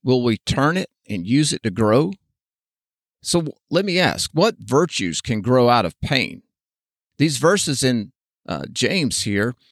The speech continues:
"Inform us God uses suffering to give us three primary virtues."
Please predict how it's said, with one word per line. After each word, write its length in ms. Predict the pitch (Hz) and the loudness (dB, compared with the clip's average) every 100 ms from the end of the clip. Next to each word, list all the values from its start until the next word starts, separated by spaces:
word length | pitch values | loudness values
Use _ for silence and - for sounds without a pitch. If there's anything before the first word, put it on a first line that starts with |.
| _ | _
"Inform 560 | - 139 - - 202 196 | 0 0 0 -2 0 2
us 160 | 190 - | 0 2
God 360 | 156 170 175 | 2 2 2
uses 320 | 151 143 117 117 | 2 2 2 0
suffering 600 | - 120 - 120 127 160 _ | 2 0 2 -2 -4 -10 _
to 80 | - | -6
give 240 | 104 123 110 | 0 0 0
us 160 | 110 | -4
three 300 | - 117 117 | 0 2 2
primary 560 | - - 120 110 107 107 | 0 0 2 2 2 0
virtues." 680 | 107 147 - - - - | 2 2 0 -6 -10 -16